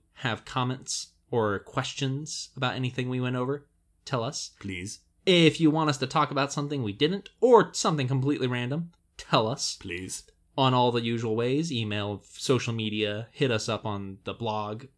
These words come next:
Speaker 1: all the places. If you want to hear more recordings of us, we do put extra stuff on Patreon, so check us out there.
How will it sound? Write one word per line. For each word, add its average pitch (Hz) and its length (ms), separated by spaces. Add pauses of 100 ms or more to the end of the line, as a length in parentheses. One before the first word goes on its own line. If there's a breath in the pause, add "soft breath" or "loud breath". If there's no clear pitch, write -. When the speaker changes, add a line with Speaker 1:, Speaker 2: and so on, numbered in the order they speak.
(220)
Speaker 1:
all 120 160
the 107 60
places. 104 560 (380)
If 135 220
you 123 80
want 135 300
to 135 40
hear 131 560 (220)
more 143 720
recordings 147 540
of 147 140
us, 156 360 (240)
we 113 140
do 110 160
put 107 180
extra 101 280
stuff 101 200
on 98 120
Patreon, 113 480
so 123 100
check 107 220
us 95 120
out 95 200
there. 104 300